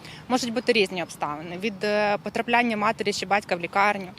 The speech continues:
від того, що батьки зловживають алкогольними чи наркотичними засобами.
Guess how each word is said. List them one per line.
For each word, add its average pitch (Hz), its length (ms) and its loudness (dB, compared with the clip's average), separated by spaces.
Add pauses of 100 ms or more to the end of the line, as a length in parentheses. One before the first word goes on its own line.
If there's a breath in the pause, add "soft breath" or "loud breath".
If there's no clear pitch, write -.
(480 loud breath)
від 214 140 -4
того, 254 260 2
що 214 280 0
батьки 190 320 -2
зловживають 214 600 2
алкогольними 208 600 -4
чи - 140 -8
наркотичними 202 680 -4
засобами. 185 640 -4